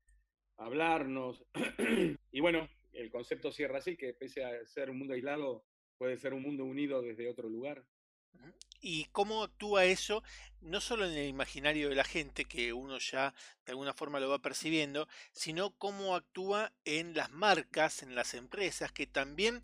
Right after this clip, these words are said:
Speaker 2: tienen un rol importante, me imagino, en toda esta, llamémosle de alguna manera, que se le ha puesto nueva normalidad o nuevo mundo, como vos decís? ¿Cómo crees que va a actuar, eh, el,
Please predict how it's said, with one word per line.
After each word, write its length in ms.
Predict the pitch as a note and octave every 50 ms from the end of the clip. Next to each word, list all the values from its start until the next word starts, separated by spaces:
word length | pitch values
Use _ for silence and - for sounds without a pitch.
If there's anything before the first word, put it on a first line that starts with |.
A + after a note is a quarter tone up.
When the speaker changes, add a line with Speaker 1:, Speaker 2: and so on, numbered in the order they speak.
| - - - - - - -
Speaker 2:
tienen 520 | - F#3 F#3+ F#3+ F#3 F#3 F3+ F3 E3+ E3
un 200 | E3+ E3+ E3+ E3+
rol 240 | - F#3+ G3 F#3+ F#3
importante, 680 | E3+ D3 - D#3 D#3 - - C4+ B3+ F#3+ D3 - C3
me 80 | B2+ C3
imagino, 560 | B2+ B2+ C3 - - D3+ D3 D3+ C#3+ C#3 C3
en 120 | C3 B2+ -
toda 240 | - C#3+ C#3+ C#3+
esta, 520 | C#3+ - _ - C#3 C3 C3 B2+ B2 B2+ - - - - - - _ _ _ _ _
llamémosle 600 | - - - D3 C3+ D3+ F3 F#3 F3 D#3+ D#3 E3+
de 60 | F3
alguna 280 | E3+ E3 E3 E3 D#3+ D#3
manera, 380 | C#3+ C#3 C#3 D3 E3 E3+ E3 D3+
que 140 | - - B2+
se 120 | - -
le 80 | D3+ D#3
ha 40 | D3
puesto 440 | - - E3+ E3 - - D#3+ D3
nueva 340 | C3+ C3+ D3 D#3+ E3 D#3 D3+
normalidad 640 | C#3+ C3+ C3 B2+ B2 B2+ C3 C3 C3+ D#3 F3+ G3 G#3+ - - - - - -
o 120 | - C#3+
nuevo 260 | D3 D#3+ F3 E3+ E3 E3
mundo, 320 | F#3 G#3+ G3+ F3 D3+ D3
como 220 | - C3 C3+ C#3+ D3
vos 120 | D3+ D#3 D#3
decís? 280 | D3 - - F#3+ -
¿Cómo 260 | - G#3 G#3 G#3+ G#3
crees 220 | - F#3+ F3+ F3 -
que 160 | - F3 D#3+
va 80 | D3+ D#3
a 40 |
actuar, 380 | D3 - - E3 D#3+ D#3+ D#3+ - - - - - - -
eh, 380 | - C#3 C#3+ C3+ C3 C3 C#3 - -
el, 460 | F#3+ D#3 B2+ C3 C3 B2+ B2+ C3 C#3